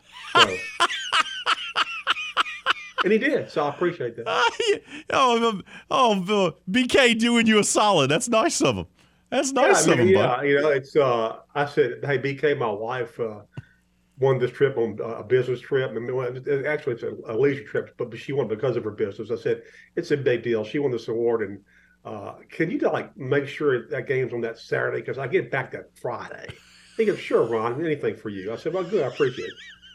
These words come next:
Speaker 1: I said, "Dude, tell the boys hello for me." So.
Speaker 2: <laughs> Uh, look, I, I've always found spring football in, in itself just to be silly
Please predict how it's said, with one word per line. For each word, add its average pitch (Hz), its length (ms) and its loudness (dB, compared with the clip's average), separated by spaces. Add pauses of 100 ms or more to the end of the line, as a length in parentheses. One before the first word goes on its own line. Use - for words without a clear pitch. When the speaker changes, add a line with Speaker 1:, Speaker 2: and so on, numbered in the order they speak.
(160)
Speaker 1:
I 165 60 -4
said, 156 280 -2
"Dude, 147 380 -4
tell 208 120 2
the 175 60 0
boys 135 320 2
hello 104 280 -4
for 95 180 -16
me." - 140 -20 (420)
So. - 120 -4
Speaker 2:
<laughs> - 40 -14 (1500)
Uh, 180 520 0
look, 175 380 2 (560)
I, 151 180 2
I've 175 240 4
always 175 380 4
found 139 580 2
spring 127 380 2
football 107 760 2
in, 110 120 2
in 110 200 2
itself 95 460 0
just - 240 -2
to 92 60 -4
be 87 140 -2
silly 69 420 -8